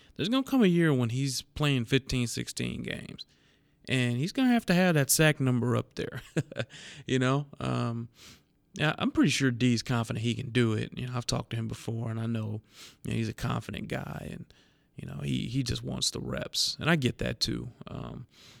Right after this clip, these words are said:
I think he's gonna be one of the more intriguing guys to follow in camp, when we get to July and it's time to put the pads on and start hitting, I really can't wait to see what Dee Ford looks like. Like, you know, 'cause if he can combine this, like, like Chuck said,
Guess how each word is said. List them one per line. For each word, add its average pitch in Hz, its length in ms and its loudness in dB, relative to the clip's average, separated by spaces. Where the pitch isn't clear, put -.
I 170 160 2
think 185 340 4
he's 170 180 2
gonna 180 140 4
be 151 140 4
one 147 140 4
of 139 40 4
the 131 80 2
more 135 160 2
intriguing 139 380 0
guys 127 260 0
to 120 60 -4
follow 117 420 -2
in 127 60 -6
camp, - 340 -6
when 113 100 0
we 147 80 4
get 156 220 4
to 139 100 2
July 147 680 4
and 127 120 -4
it's 135 100 -2
time 139 280 2
to 127 60 -2
put 139 200 -2
the - 80 -12
pads 143 420 2
on 139 180 2
and 123 120 0
start 139 300 0
hitting, 143 360 0
I 202 60 -2
really 262 180 6
can't 117 240 4
wait 123 200 4
to - 60 -8
see - 200 -2
what 117 180 -2
Dee 120 140 0
Ford 117 320 -4
looks 139 240 -6
like. - 260 -8
Like, - 220 -10
you 135 100 -6
know, 127 80 -4
'cause 110 160 -6
if 117 80 0
he 226 120 4
can 175 120 0
combine 135 540 2
this, 127 260 -4
like, 160 240 2
like 165 160 4
Chuck 190 240 4
said, 190 380 0